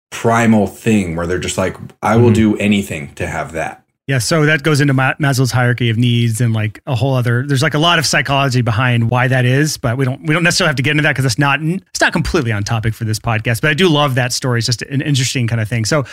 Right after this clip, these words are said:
Speaker 3: let's actually, uh, it's a good segue,
Speaker 1: Mm-hmm.
Speaker 3: the niche conversation,
Speaker 1: Yep.
Speaker 3: into the niches that you're now in. You, you, you, you said pretty clearly that you do pop art for N F L athletes.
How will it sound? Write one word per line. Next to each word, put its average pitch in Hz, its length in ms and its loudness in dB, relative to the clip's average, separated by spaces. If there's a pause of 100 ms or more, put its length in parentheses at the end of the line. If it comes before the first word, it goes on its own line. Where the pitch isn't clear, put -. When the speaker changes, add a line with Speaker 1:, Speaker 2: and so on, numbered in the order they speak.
(220)
Speaker 3:
let's 180 140 0
actually, 175 640 2 (180)
uh, 147 180 0
it's - 120 -4
a 160 40 -2
good 208 180 2
segue, 127 540 0
Speaker 1:
Mm-hmm. 123 200 0
Speaker 3:
the 151 60 4
niche 160 260 0
conversation, 127 580 0
Speaker 1:
Yep. 185 140 4
Speaker 3:
into 143 460 2 (280)
the 151 100 0
niches 185 340 2
that 185 100 0
you're 165 100 2
now 139 280 2
in. 123 140 2
You, 139 140 2
you, 185 300 -2
you, 175 280 -2
you 156 120 0
said - 280 0
pretty 196 160 0
clearly 175 380 2
that 143 160 0
you 147 140 0
do 139 380 2 (440)
pop 208 240 2
art 170 240 0
for 156 240 -6
N 147 140 0
F 143 180 -2
L 135 320 0
athletes. 123 480 -4